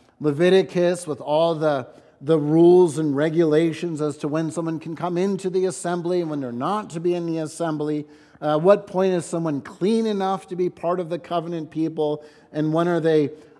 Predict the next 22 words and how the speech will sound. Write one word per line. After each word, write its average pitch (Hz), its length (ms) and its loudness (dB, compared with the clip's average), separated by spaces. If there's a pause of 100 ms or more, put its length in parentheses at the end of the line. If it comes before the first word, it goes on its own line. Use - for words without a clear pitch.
(120)
unclean? 175 880 0 (280)
So 190 220 2
those 247 320 4
sorts 220 300 -2
of 156 160 -4
rules 202 480 4
and 165 160 -2
regulations, 170 1120 -2 (360)
Hebrews 254 380 -2
is 208 120 -2
saying, 208 300 2
"Listen, 202 480 0 (960)
those 254 220 2
were 302 100 -2
merely 185 380 2
a 123 60 -4
shadow." 127 500 -6 (1120)
They, 196 180 4
they 190 160 6
were 247 240 4
instructing 220 800 -2
us, 214 380 -8